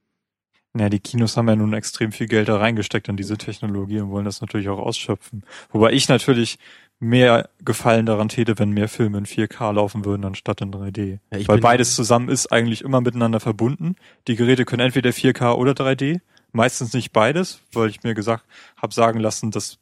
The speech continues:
Speaker 1: nimmt noch zu viel Speicher weg von, von dem Film her.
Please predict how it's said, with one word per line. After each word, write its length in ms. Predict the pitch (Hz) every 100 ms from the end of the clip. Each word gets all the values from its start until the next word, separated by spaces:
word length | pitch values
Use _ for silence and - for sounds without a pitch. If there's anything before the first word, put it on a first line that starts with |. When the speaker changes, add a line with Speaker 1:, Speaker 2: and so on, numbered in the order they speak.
| -
Speaker 1:
nimmt 220 | 113 131
noch 140 | 110
zu 120 | - 117
viel 140 | 110
Speicher 400 | - - - 131
weg 180 | 147 - _ _
von, 320 | _ 120 117
von 140 | - 120
dem 100 | 120
Film 320 | - 127 127
her. 220 | 131 143